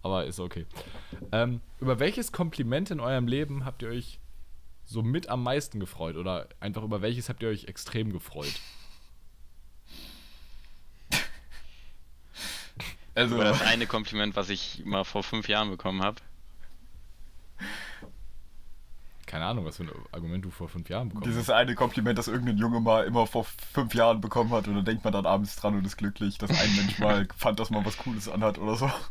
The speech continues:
Speaker 2: Nein. Ähm, kannst du die Frage nochmal im Wortlaut stellen? Geht's jetzt um ein Kompliment oder?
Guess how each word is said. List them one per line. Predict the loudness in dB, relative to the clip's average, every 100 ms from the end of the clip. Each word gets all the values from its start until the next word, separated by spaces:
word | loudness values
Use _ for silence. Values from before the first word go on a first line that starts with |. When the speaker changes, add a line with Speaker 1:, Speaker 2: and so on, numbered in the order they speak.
| -6 -6 -6 -6 -6 -6 -6 -6 -6 -6 -4 -6 -6 -4 -2 0 0
Speaker 2:
Nein. | -2 -2 -4 -6 -4 -4 0
Ähm, | 4 6 6 4 -2 -10 -12 -12 -2
kannst | 0 0
du | 0
die | 2 0 -2 -2
Frage | 2 4
nochmal | 4 4
im | 4
Wortlaut | 2 0 -2
stellen? | 2 2 2
Geht's | 0 -2
jetzt | -2
um | 0 2
ein | 2
Kompliment | 0 0 2 2 0
oder? | 0 2 4 4